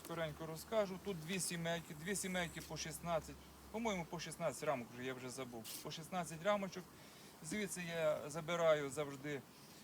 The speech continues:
при новій закладці, при новій з-, прививці личинок, забираю рамочку з відкритим розплодом або дві рамочки підставляю сюди. І так воно йде отаким, о,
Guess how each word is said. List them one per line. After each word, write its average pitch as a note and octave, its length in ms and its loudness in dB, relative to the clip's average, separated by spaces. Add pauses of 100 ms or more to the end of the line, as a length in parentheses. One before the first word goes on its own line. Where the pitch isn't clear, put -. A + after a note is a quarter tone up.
(200)
при D3+ 540 2
новій D3+ 300 2
закладці, C3+ 640 2 (480)
при F#3 120 4
новій F#3+ 300 8
з-, D#3+ 120 -4 (100)
прививці E3 640 6 (640)
личинок, D#3 600 0
забираю E3 600 4
рамочку E3 440 4
з D3+ 60 -6
відкритим F#3 460 -2
розплодом G#3+ 560 0
або F#3 200 2
дві F3+ 220 2
рамочки F3 440 2
підставляю F#3+ 600 4
сюди. B2+ 340 2
І G3 100 -2
так A#3 200 0
воно F3 220 -2
йде D#3+ 240 -2 (640)
отаким, D3+ 420 -4
о, C#3 140 0